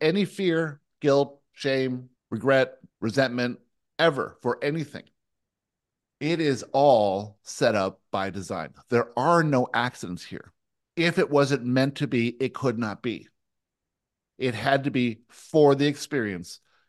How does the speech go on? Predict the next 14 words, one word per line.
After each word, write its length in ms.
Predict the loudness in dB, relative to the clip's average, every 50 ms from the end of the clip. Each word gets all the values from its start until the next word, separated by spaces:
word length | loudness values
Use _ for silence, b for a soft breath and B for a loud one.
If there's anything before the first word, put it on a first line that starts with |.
| _ _
that 240 | 0 0 0 0 -2
the 100 | -4 -4
surviving 920 | -4 -2 0 0 0 2 4 4 4 6 6 4 4 2 0 0 -2 -2
person 680 | -4 -6 -4 -2 -2 -2 -2 -2 -2 -2 -2 -2 -4 -6 _ _ _ _ _ _ _ _ _ _
needed 800 | -6 -4 0 2 4 4 4 4 2 2 0 0 0 -2 -6 -8 -10 _ _ _ _ _ _ _ _ _ -6
and 140 | -4 -4 -4
agreed 440 | -4 -4 -4 -2 0 0 -2 -4
to. 200 | -6 -8 -10 -10 -12 -14 _ _ _ _ _ _ _ _ _ _ _ _ _ _ _ _ _ _ _ _ _ _
How 320 | -12 -4 2 4 4 6 6
they 160 | 6 4 4
go 220 | 6 6 6 6
through 220 | 6 4 0 2 4
that 200 | 6 4 4 4
experience 920 | 0 -4 -8 -10 -6 -4 -2 -2 0 -2 -2 -4 -4 -6 -10 -12 -16 -18